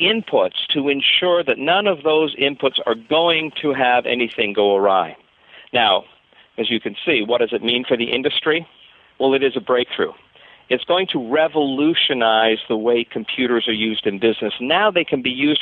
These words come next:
for their real purpose. The energy, the money, the time can be used to ensure that computers are doing the most important work for the company, that is streamlining them, managing them, and automating them.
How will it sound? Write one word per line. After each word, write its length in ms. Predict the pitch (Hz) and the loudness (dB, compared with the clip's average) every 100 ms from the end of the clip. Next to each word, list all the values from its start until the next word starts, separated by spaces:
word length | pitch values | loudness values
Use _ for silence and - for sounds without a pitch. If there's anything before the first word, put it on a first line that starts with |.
| - | -4
for 80 | 120 | -2
their 180 | 120 113 | 0 2
real 220 | 131 131 | 2 0
purpose. 480 | - 131 - 82 - - - - - - | 2 -2 0 -6 -8 -14 -16 -18 -18 -10
The 220 | 135 135 | -2 0
energy, 480 | 147 160 165 156 156 | 2 2 0 2 2
the 80 | 135 | 2
money, 440 | 120 131 143 139 | 0 0 0 0
the 100 | 123 | 0
time 480 | - 147 139 139 117 | -2 0 2 2 0
can 200 | - 117 | -2 -4
be 60 | 113 | -4
used 520 | 113 127 131 127 - - - - - | 0 0 0 -2 -6 -12 -20 -12 -4
to 140 | 151 139 | -2 -2
ensure 580 | 147 131 - 160 147 143 | -4 0 2 2 2 2
that 180 | 127 | -2
computers 540 | - 127 151 147 143 131 | -4 -6 0 0 2 0
are 80 | 120 | 0
doing 440 | 139 135 127 127 - | 2 2 0 -4 -4
the 40 | 127 | 0
most 300 | 123 123 123 | 2 2 -2
important 500 | 113 202 233 151 120 | -2 0 0 0 0
work 160 | 113 - | 0 -2
for 80 | 107 | -6
the 100 | 113 | 0
company, 460 | 113 107 120 120 | 0 2 0 2
that 200 | 120 117 | 2 0
is 80 | 110 - - | 0 0 -2
streamlining 720 | 151 165 175 165 160 160 160 | 0 0 2 2 2 0 -2
them, 220 | 160 170 165 _ _ _ _ _ - - | 0 -2 -4 _ _ _ _ _ -20 -14
managing 640 | 123 131 147 165 151 147 | -2 2 2 2 0 2
them, 260 | 151 151 147 - - - - | 2 0 -2 -18 -20 -20 -8
and 80 | 120 | 0
automating 640 | 123 139 143 117 98 95 90 | 2 2 2 2 2 0 -8
them. 160 | - | -10